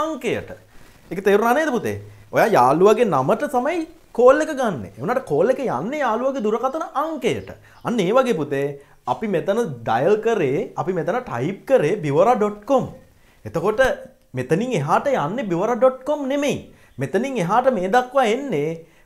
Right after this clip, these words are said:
මේ බිවර ඩොට් කොම් වෙබ්සයිට් එක තියෙන වෙබ්, මේ සර්වර් එකේ අයි පී ඇඩ්‍රස් එක. ඒ කියන්නේ බිවර ඩොට් කොම් වල කියන ඩොමේන් නේම් එකට අදාළ අයි පී ඇඩ්‍රස් එකට තමයි අදාළ පණිවිඩය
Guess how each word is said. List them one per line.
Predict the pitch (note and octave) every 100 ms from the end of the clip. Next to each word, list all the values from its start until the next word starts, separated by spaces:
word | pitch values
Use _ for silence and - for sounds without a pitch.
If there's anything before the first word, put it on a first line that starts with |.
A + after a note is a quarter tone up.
| _
මේ | B2+ G3
බිවර | F#3+ C3 D3 G3
ඩොට් | G#3 A3 -
කොම් | A#3 G#3+
වෙබ්සයිට් | C#3+ C3+ - G3+ G#3+ -
එක | B3 C4
තියෙන | C4 B3 C3+ C#3+ C4 F4 - _ _ _ _ _ _
වෙබ්, | A#2 A#2 B2+ - -
මේ | A2 G#2+
සර්වර් | G#2 B2+ G#3+ C#4 C4+
එකේ | F#3 D4
අයි | C#4+ D4
පී | C#4+ B3+
ඇඩ්‍රස් | D#3 A#2+ G#2+
එක. | G#2+
ඒ | G2+
කියන්නේ | G#2+ A#3 C4 E3 A3+
බිවර | E3+ D3+ G#3+
ඩොට් | F3 C#3+ C#3
කොම් | F3+ G3 G3+
වල | G#3+ A3
කියන | G#3+ A3+ A#3 F3+
ඩොමේන් | C3+ B2+ F#3+ A3+
නේම් | B3+ B3+ A#3
එකට | E3
අදාළ | C3+ A#2 C3 A#3 -
අයි | B2+
පී | D#3+ B3+ C#4+
ඇඩ්‍රස් | G3+ G#3+ G#3+ E3+
එකට | D#3+ D3
තමයි | C#3+ E3+ E4+ - _ _ _ _
අදාළ | - B2 D3 G3 C#4 C#4+ - _ -
පණිවිඩය | C#3+ F3 A#3 C4